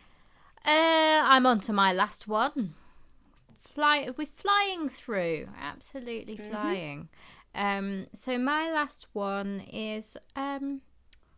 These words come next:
Speaker 1: it's also a humorous book, sort of. Um, so this is The Lock-In by Phoebe Luckhurst, which I'll admit I primarily got because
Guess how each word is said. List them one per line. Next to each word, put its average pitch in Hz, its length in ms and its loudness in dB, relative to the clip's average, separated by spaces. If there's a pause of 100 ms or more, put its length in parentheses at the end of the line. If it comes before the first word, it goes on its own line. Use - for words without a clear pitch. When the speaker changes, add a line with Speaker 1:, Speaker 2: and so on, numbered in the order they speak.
(400)
Speaker 1:
it's 359 200 -8
also 311 1040 -2
a - 120 -10 (680)
humorous 214 720 -4
book, - 380 -6
sort 175 540 -4
of. - 440 -14 (560)
Um, 202 720 0 (1120)
so - 160 -10
this 302 220 -2
is 294 120 -2
The 254 120 2
Lock-In 208 880 -2 (300)
by 175 140 -2
Phoebe 196 460 -4
Luckhurst, - 880 -8 (380)
which 202 280 -6
I'll 247 220 4
admit 262 380 -2
I 202 120 -4 (120)
primarily 226 680 -2
got 175 300 -4
because 175 480 -6